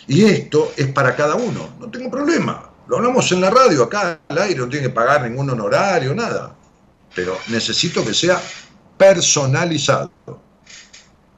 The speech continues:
¿Está? Llego a la conclusión que un problema de obesidad mórbida es el desencadenante de algo más grosso en mi vida. ¿Estoy en lo cierto? No, no es el desencadenante.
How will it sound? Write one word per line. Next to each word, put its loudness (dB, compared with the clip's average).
¿Está? -6
Llego 4
a 6
la 4
conclusión 0
que -6
un -4
problema -4
de 0
obesidad -2
mórbida 2
es 0
el -6
desencadenante -2
de 4
algo 0
más -4
grosso -4
en -6
mi -2
vida. 2
¿Estoy -2
en 0
lo 0
cierto? 0
No, 2
no 4
es 2
el 0
desencadenante. -2